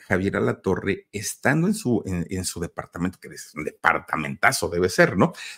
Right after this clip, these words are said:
Pues resulta que empiezan a tocar la puerta, pero de una manera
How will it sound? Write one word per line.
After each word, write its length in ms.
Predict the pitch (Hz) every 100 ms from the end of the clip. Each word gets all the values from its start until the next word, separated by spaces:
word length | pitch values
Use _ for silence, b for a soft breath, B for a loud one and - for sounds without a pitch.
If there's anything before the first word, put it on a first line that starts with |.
| 156 -
Pues 160 | 110
resulta 520 | 107 110 127 135 160 -
que 360 | 104 98 - -
empiezan 800 | 107 107 117 131 - 170 170 -
a 140 | -
tocar 360 | - - 107 104
la 140 | 123
puerta, 540 | - 104 - - 107 -
pero 160 | 95
de 60 | 92
una 160 | 120 147
manera 440 | 113 98 104